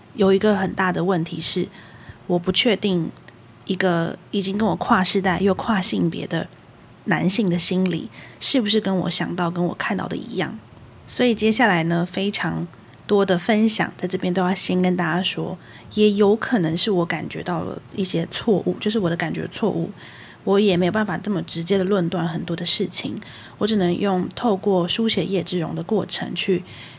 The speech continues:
记录下，或是去形容现阶段的我对于一个成年男性的自尊心的一些想法跟感受。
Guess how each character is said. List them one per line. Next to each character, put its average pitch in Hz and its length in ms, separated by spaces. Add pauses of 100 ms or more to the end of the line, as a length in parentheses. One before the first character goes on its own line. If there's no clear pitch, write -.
(120)
记 285 200
录 233 180
下， 185 260
或 196 140
是 190 100
去 202 120
形 170 360
容 175 220 (380)
现 254 340
阶 208 140
段 214 120
的 170 80
我 - 360
对 196 160
于 165 80
一 160 100
个 165 140
成 180 280
年 175 200
男 170 280
性 196 300
的 165 140
自 196 260
尊 185 320
心 180 400 (320)
的 180 140
一 196 100
些 180 180
想 180 280
法 170 160
跟 165 200
感 160 220
受。 170 320